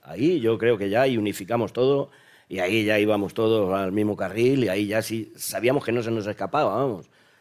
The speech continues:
Pero a-, anteriormente, hasta que eso ocurre, hasta que de alguna manera, mm,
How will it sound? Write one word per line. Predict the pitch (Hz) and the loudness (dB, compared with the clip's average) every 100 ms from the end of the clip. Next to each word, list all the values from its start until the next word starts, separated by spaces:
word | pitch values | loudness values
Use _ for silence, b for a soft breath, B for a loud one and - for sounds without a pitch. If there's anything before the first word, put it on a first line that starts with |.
| b | b
Pero | - 98 90 | -6 0 2
a-, | 80 73 | 0 -2
anteriormente, | 92 90 85 104 120 131 139 131 | -4 -4 -2 0 2 2 2 0
hasta | - 92 87 | 0 -4 -4
que | 107 | -10
eso | 101 120 | -6 -2
ocurre, | 120 131 147 143 160 | 0 2 2 2 0
hasta | 117 107 | 0 -4
que | 92 101 92 b b b b | -2 -4 -4 b b b b
de | 98 | -2
alguna | 101 123 131 | 0 2 2
manera, | 127 135 131 131 | 2 2 2 2
mm, | 131 135 117 131 | 0 -2 -6 -12